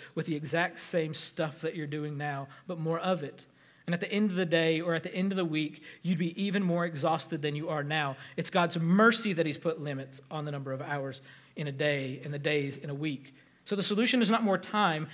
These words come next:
it's slowing down to simplify our lives around what really matters, not to add, but to subtract. I'm not calling you to add.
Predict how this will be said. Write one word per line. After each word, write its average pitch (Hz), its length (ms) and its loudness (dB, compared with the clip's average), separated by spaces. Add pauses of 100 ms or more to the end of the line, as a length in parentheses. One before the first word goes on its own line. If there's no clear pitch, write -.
(140)
it's 165 100 -6
slowing 214 440 4
down 151 360 -2 (220)
to 170 80 -6
simplify 208 560 -2
our 170 180 2
lives 143 460 -2
around 151 340 -2
what 170 260 -2
really 196 380 2
matters, 143 640 -4 (840)
not 175 380 0
to - 200 -6
add, 127 420 -6 (280)
but 135 120 -8
to 139 100 -6
subtract. - 800 -8 (1000)
I'm 160 60 -4
not 180 140 -2
calling 175 380 4 (160)
you 170 100 -4
to 165 200 -6
add. 135 420 -2